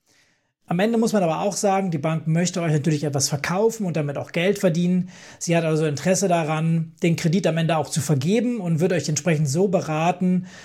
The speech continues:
dass ihr wisst, welche Sicherheiten in eurem speziellen Fall notwendig sind, wie ihr die aufzeigen könnt und welche Unterlagen zur Einreichung notwendig sind. Und dann könnt ihr natürlich auch das erste Angebot dort einholen, das erste so richtige Angebot natürlich.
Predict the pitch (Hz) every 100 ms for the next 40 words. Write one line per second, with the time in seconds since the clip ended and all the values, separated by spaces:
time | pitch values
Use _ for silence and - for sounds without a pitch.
0 | - - 165 151 - - 214 233 180 202
1 | 170 147 156 175 180 165 175 175 165 180
2 | 180 175 - 156 165 156 143 156 147 131
3 | 190 226 233 - 196 196 - - - -
4 | - 170 190 151 170 185 226 - 208 196
5 | 196 - 180 180 185 - - - - 233
6 | 208 165 151 175 180 190 160 156 160 -
7 | 131 135 151 147 143 151 160 139 151 151
8 | - 143 139 - - _ _ _ _ _
9 | _ _ 202 185 190 208 214 185 185 165
10 | 143 170 151 175 190 262 220 208 202 196
11 | 175 180 190 180 180 180 147 135 160 143
12 | 147 143 190 214 208 180 160 180 165 165
13 | 151 156 170 160 160